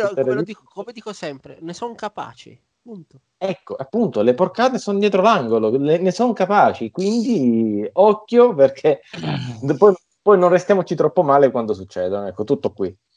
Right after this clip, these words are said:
Speaker 1: Ragazzi, siamo arrivati lunghi che più lunghi non si può,
Speaker 3: Sai che
Speaker 1: quindi
Speaker 3: forse la punta-, è la puntata più lunga della storia, della storia di Santo Slam, eh? Non, non
Speaker 1: Eh,
Speaker 3: escludo.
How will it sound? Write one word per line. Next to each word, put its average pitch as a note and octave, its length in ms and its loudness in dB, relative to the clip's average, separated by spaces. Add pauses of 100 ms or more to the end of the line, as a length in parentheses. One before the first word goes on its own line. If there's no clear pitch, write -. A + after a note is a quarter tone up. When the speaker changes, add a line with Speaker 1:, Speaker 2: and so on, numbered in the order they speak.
(640)
Speaker 1:
Ragazzi, C3+ 300 0
siamo C#3+ 240 4
arrivati A2+ 420 0
lunghi B2 440 -2
che G2 160 -6
più G#2+ 100 -8
lunghi A2+ 340 -2
non E3+ 360 2
si A#2+ 240 -4
può, F3 440 0
Speaker 3:
Sai - 200 -2
che B2+ 80 4
Speaker 1:
quindi A2+ 80 -2
Speaker 3:
forse - 260 -2
la A#2+ 140 -2
punta-, B2 320 -2
è A#2 100 4
la A#2+ 120 2
puntata C3 440 -2
più C3+ 160 -8
lunga B2+ 320 -2
della A#2 160 6
storia, G#2+ 460 2
della G#2+ 180 0
storia G#2+ 220 0
di A2+ 80 -2
Santo G#2 320 0
Slam, E2+ 420 0
eh? G#2 140 -4 (140)
Non, F#2+ 520 -8 (280)
non G#2+ 140 0
Speaker 1:
Eh, G#2+ 40 4
Speaker 3:
escludo. A#3 320 -4